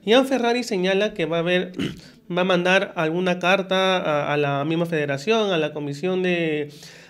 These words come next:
a la comisión de la federación para ver este tema, ¿no? Pero qué extraño, ¿no? Que también Ferrari salga a hablar cuando también ha sucedido en el Monumental, ¿no? Que han favorecido a la U en alguna, en algunas oportunidades y no ha salido a decir nada.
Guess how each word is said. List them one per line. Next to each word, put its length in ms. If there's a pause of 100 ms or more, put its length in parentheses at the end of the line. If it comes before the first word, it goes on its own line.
a 80
la 80
comisión 280
de 60
la 120
federación 520
para 160
ver 120
este 220
tema, 500 (200)
¿no? 300
Pero 240
qué 120
extraño, 560
¿no? 140
Que 100
también 280
Ferrari 320
salga 240
a 20
hablar 340 (380)
cuando 680
también 320
ha 60
sucedido 440
en 60
el 80
Monumental, 800 (100)
¿no? 160
Que 100
han 120
favorecido 440
a 40
la 160
U 100
en 120
alguna, 380
en 160
algunas 340
oportunidades 840 (460)
y 1000
no 140
ha 60
salido 220
a 40
decir 220
nada. 400